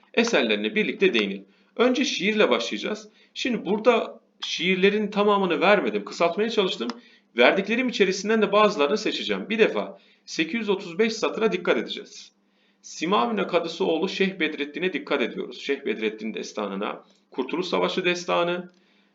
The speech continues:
arkadaşlar, Kuvayi Milliye Destanı sorularda sıklıkla gelir ve Memleketimden İnsan Manzaraları isimli şiirleri unutmamanızda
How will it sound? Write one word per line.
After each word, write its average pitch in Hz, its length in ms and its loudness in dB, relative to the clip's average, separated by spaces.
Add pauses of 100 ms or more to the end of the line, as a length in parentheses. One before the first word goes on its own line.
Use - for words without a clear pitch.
(200)
arkadaşlar, 185 600 0
Kuvayi 190 540 4
Milliye 175 380 4
Destanı 165 480 0
sorularda 156 520 -2
sıklıkla 170 840 -4 (160)
gelir 120 460 2 (240)
ve 165 100 2
Memleketimden 165 680 0
İnsan 156 400 -2
Manzaraları 113 520 0
isimli 107 360 -6
şiirleri 120 400 0
unutmamanızda 143 880 0